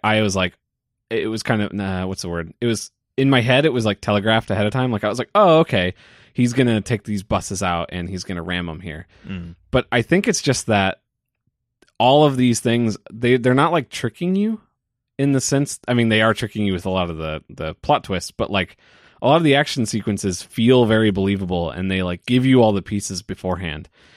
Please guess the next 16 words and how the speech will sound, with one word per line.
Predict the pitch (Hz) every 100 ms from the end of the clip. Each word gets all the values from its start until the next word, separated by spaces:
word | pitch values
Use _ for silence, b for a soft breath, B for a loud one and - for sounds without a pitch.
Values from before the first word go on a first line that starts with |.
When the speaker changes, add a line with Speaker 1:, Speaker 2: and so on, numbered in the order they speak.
| b
Speaker 1:
And | 104 107
most | 143 247 143
of | 107
'em | 95 92 95 _ _ _
totally | - 139 139 113
surprise | - 92 113 110 90
me. | 85 80
And | 110 113
then | 113
afterwards, | 120 113 104 98
you're | 101
like, | -
"Oh, | 220 226 180 135
that's | 120 185 -
clever. | - 101 95 120
Like, | 123 101 -